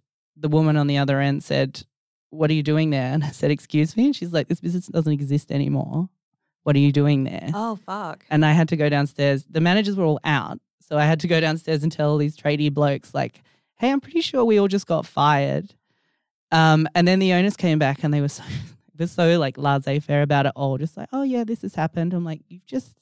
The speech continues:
Speaker 1: told, like, twenty people we don't have a job." Anyway, so <laughs> Graham and I, uh, had a whirlwind couple of days.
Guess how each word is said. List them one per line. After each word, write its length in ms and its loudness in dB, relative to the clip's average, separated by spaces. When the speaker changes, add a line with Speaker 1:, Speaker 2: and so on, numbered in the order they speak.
Speaker 1:
told, 180 0
like, 140 0
twenty 260 2
people 300 0
we 80 0
don't 160 -4
have 160 -4
a 60 -2
job." 260 -8
Anyway, 500 0
so 340 6
<laughs> 100 -8
Graham 340 6
and 180 6
I, 240 4
uh, 460 0
had 120 2
a 80 4
whirlwind 800 4
couple 220 2
of 80 2
days. 580 0